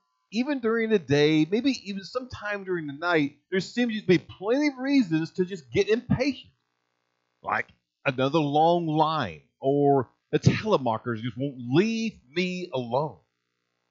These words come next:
Or a goal we have in life that we have set out to achieve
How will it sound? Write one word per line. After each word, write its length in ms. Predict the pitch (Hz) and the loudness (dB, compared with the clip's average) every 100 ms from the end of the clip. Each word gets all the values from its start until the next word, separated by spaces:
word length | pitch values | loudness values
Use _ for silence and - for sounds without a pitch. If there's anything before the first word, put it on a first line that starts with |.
| _ _ _ - | _ _ _ 4
Or 260 | 180 190 | 4 4
a 60 | 190 - | 0 2
goal 440 | 170 233 269 277 | 6 8 6 4
we 180 | 262 240 | 0 -2
have 320 | 170 202 202 | -4 -2 0
in 100 | 185 | 0
life 400 | 156 160 202 151 - - | -2 -4 0 -2 -2 0
that 180 | 143 143 | 0 0
we 120 | 156 | -2
have 160 | 160 | -2
set 240 | - - 214 | -4 -4 0
out 260 | 202 - | 0 -2
to 60 | - 165 | -10 -16
achieve 580 | - 226 226 165 139 | -16 -16 -10 -8 -8